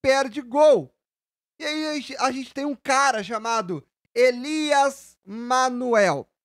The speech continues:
A gente tem um cara, um jogador, matador, artilheiro, que joga na direita, joga na esquerda, joga de centroavante. Pode colocar ele em qualquer lugar. A gente tem ele. É só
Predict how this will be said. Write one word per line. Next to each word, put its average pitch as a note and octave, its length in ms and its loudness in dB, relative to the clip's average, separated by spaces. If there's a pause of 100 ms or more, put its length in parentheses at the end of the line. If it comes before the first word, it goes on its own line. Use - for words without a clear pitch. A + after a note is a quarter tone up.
(360)
A E3 180 -2
gente A3+ 680 0
tem A#3 360 0
um B3+ 80 -12
cara, A3+ 640 0
um A#3 120 -8
jogador, G3+ 880 2 (400)
matador, A#3+ 1160 2 (220)
artilheiro, B3+ 960 0 (560)
que C#4+ 140 -4
joga C#4+ 360 2
na B3+ 140 0
direita, G#3+ 540 -4
joga A#3+ 240 -6
na A#3+ 120 -6
esquerda, A3 640 -4
joga A#3 300 0
de F#3+ 80 -10
centroavante. A3+ 1000 -4 (280)
Pode C4 220 -2
colocar C#4 380 2
ele C#4 160 -4
em C#4 60 -4
qualquer C4 560 0
lugar. A#3 340 -4
A G3 80 -6
gente C4+ 440 -12 (240)
tem D4 320 2
ele. D3+ 280 -8 (440)
É A3+ 120 -8
só D4 440 -2